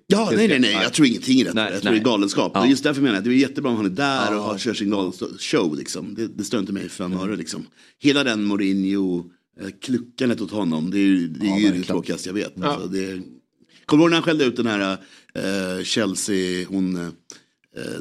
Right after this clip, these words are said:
Speaker 1: läkaren?
Speaker 2: Ja.
Speaker 1: Kommer du ihåg det? Det var ju, det var så osmakligt, så man,
Speaker 3: Ja.
Speaker 1: folk bara så här, "Ja, det är ändå Mourinho." Man bara, "Ni vann?
Speaker 3: Ja, vi,
Speaker 1: Är det här
Speaker 3: det är verkligen
Speaker 1: skön
Speaker 3: helt
Speaker 1: snubbe?"
Speaker 3: sjukt. Ja.
Speaker 1: <laughs> Så jävla
Speaker 3: Och hon försvann väl sen?
Speaker 1: Ja, ja,
Speaker 3: Ja.
Speaker 1: och det tror man med en intervju,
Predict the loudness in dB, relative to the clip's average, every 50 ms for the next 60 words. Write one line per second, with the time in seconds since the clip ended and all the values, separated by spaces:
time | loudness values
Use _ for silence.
0 | -12 -16 _ _ -18 -8 -4 -2 -2 -2 -2 0 0 0 0 -2 -6 -8 -10 -10
1 | -10 -10 -12 -16 -18 _ 0 2 2 4 2 2 -2 -4 -12 _ _ _ _ _
2 | 0 2 4 4 4 4 2 2 0 0 2 2 2 2 2 0 -4 -2 0 2
3 | 2 4 6 6 6 6 6 4 2 2 0 0 -2 0 0 0 0 0 0 2
4 | 4 4 4 4 2 0 -2 0 0 0 0 2 2 2 2 2 2 0 -2 -2
5 | -2 -2 -2 -2 -2 -2 -2 -4 -4 -6 -8 -14 _ _ _ _ _ _ _ _
6 | 0 2 2 2 2 0 -10 _ _ _ _ _ -10 -8 -8 -6 -6 -8 -6 -2
7 | 0 0 2 2 2 2 0 0 2 2 2 2 2 0 0 2 2 2 4 4
8 | 4 4 4 2 4 4 4 4 4 4 2 0 0 -2 -4 -4 -2 -2 -2 -2
9 | -4 -6 -10 -12 -8 -6 -4 -2 -2 -2 -2 -4 -4 -4 -2 0 2 2 2 2
10 | 0 2 2 0 0 2 2 2 0 0 -4 -4 -4 -4 -2 0 0 2 2 0
11 | 0 0 0 0 0 0 0 -2 -2 -2 -2 0 0 2 2 4 4 4 4 2
12 | 2 0 0 2 4 4 4 4